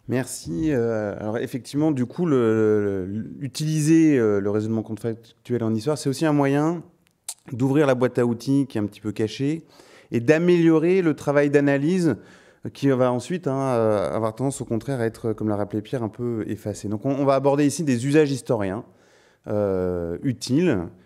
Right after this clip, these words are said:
convaincants, euh, du, du contrefactuel. Et plusieurs, euh, plusieurs éléments sont en jeu, euh, l'imagination,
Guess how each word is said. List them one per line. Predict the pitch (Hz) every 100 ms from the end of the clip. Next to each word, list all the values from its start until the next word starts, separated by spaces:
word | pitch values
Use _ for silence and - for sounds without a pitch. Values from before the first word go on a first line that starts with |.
| -
convaincants, | 139 139 131 120 117 127 160 107 104 - 117
euh, | 104
du, | 101 113 139 151 104
du | 110
contrefactuel. | 123 113 - 101 - - - _ - - - - -
Et | 131 151
plusieurs, | - 165 160 175 156
euh, | 139 131
plusieurs | 123 151 156 143
éléments | 143 143 143
sont | 135 131
en | 120
jeu, | 117 127 151 185 202 - - _ - 120
euh, | 117
l'imagination, | 139 143 123 135 120 - 139 151 170 185